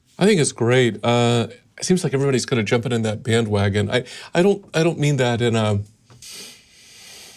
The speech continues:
negative, opportunistic sense. I just think it's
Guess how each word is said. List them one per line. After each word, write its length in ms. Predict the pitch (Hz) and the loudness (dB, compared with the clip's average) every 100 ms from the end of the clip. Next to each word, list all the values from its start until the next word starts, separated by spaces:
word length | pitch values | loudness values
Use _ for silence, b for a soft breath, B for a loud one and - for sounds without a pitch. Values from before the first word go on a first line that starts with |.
| B B _ - 170 147 B B B | B B _ -4 -2 -2 B B B
negative, 600 | 139 131 165 143 107 107 | 0 2 2 0 0 -2
opportunistic 920 | 101 120 117 120 113 117 110 - 95 | -2 -2 0 -2 0 0 0 -4 -6
sense. 460 | - - 107 104 - | -4 0 0 -2 -2
I 80 | 113 | 0
just 180 | 113 - | 0 0
think 220 | 120 117 | 0 -2
it's 340 | 101 - - | -2 -4 -8